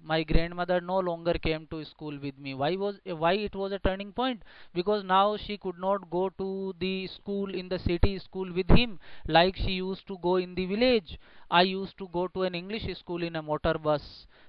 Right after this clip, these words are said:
There were no dogs in the street and she took to feeding sparrows.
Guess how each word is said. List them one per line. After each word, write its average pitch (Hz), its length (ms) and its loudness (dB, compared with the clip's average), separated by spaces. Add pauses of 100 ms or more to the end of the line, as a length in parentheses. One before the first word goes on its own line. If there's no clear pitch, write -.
(160)
There 175 220 6
were 170 200 2
no 185 220 0
dogs 175 380 0
in 175 120 -14
the 165 160 -4
street 170 420 -2
and 160 200 6
she 180 280 -6
took 175 220 -8
to 175 200 -6
feeding 165 300 -2
sparrows. 135 640 -4